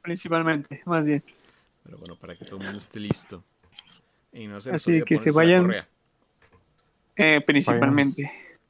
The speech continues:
Speaker 3: sumando terapias para
Speaker 2: Mm.
Speaker 3: controlar su ira.
Speaker 2: Básicamente.
Speaker 1: No,
Speaker 2: <laughs>
Speaker 1: que con ese vas a ten-, controlar, pero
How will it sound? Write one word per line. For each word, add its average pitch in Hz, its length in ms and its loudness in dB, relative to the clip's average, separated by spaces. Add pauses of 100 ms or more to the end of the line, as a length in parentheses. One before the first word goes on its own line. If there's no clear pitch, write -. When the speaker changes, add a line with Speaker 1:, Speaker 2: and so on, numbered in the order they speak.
(300)
Speaker 3:
sumando 123 720 2
terapias 117 420 2 (320)
para 113 180 -6
Speaker 2:
Mm. 120 60 -8
Speaker 3:
controlar 110 440 -6
su 120 160 0
ira. 143 200 -4 (760)
Speaker 2:
Básicamente. 180 500 -2
Speaker 1:
No, 254 360 6
Speaker 2:
<laughs> 190 800 -6
Speaker 1:
que 175 240 6 (180)
con 185 280 6
ese 156 260 2
vas 151 220 4
a 147 60 2
ten-, 160 400 0
controlar, 160 800 4
pero 170 320 6